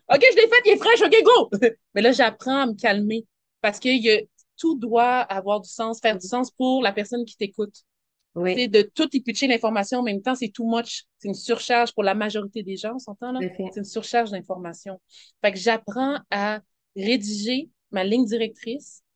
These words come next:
Speaker 2: Oui.
Speaker 1: rédiger grosso modo, tu sais, mes points, mes, tu sais, pas, je, les, fra-, euh, mot par mot, mais tu sais, les idées. Puis même la première vidéo que j'ai enregistrée, que j'ai montée, là, pour ma chaîne YouTube, justement, Pèse sur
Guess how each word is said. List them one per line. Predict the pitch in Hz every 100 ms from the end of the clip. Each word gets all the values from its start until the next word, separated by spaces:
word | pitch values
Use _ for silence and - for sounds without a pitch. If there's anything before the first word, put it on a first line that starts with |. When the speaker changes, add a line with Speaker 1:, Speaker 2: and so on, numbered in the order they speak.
| -
Speaker 2:
Oui. | 190 220
Speaker 1:
rédiger | 202 202 277
grosso | 214 254 240 262
modo, | 214 220
tu | 240 220
sais, |
mes | 202 190
points, | - 226 220
mes, | 196 180 175
tu | 202
sais, |
pas, | 196 185
je, | - 185
les, | 196 - -
fra-, | 190 190
euh, | 175
mot | 170 180
par | - 185
mot, | 190 226 - _ _
mais | 196
tu | 240
sais, |
les | 214 202 185
idées. | 208 214 269 330 _ _
Puis | 226
même | 254 320 339 277 -
la | 214
première | 202 254 311
vidéo | 254 277
que | 269
j'ai |
enregistrée, | 226 202 202 - 269 277
que | 208
j'ai | 196
montée, | 196 196 247 247
là, | 220
pour | 196 190
ma | 175
chaîne | 202 190
YouTube, | 180 233
justement, | - 196 214
Pèse | 202 190
sur | 180